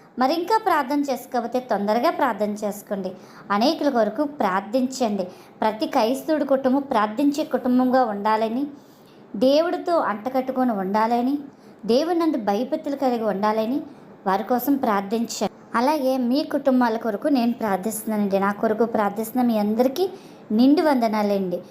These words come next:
ఈ దినము జీవంగల దేవుడి మాటలో ఏం మాట్లాడుతున్నారో మొదటి నుంచి చివరి వరకు విందాం.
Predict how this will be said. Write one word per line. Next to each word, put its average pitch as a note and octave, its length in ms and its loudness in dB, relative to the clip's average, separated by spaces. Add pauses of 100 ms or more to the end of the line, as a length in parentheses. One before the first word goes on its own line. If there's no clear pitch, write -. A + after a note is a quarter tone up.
(240)
ఈ C#4+ 180 4
దినము C4+ 460 2
జీవంగల C4+ 540 2
దేవుడి A3+ 360 -2
మాటలో G#3 380 -2 (180)
ఏం A3 240 2
మాట్లాడుతున్నారో A3 760 0 (440)
మొదటి C4 340 0
నుంచి C#4 240 0
చివరి A#3 340 2
వరకు A3+ 280 0
విందాం. G3+ 380 -6